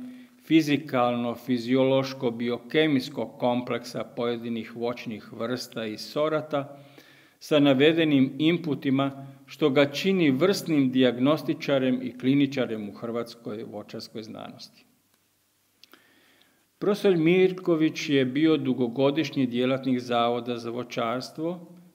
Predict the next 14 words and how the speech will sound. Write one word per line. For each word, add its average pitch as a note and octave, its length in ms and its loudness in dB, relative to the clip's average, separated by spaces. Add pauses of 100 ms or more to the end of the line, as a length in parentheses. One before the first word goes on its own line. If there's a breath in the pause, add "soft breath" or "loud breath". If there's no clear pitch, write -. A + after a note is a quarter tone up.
sadašnjeg C3 840 0
Agronomskog B2 680 2
fakulteta A#2+ 880 -6
Sveučilišta A2+ 720 -8
u G#2+ 100 -12
Zagrebu, A#2+ 640 -10 (1080 soft breath)
i D#3 100 4
vrlo G#3 240 8
cijenjeni F3 720 2
i C#3+ 160 0
uvaženi C#3 680 4
učitelj C#3 480 0
mnogih C#3 680 -2
studenata, B2 1080 -4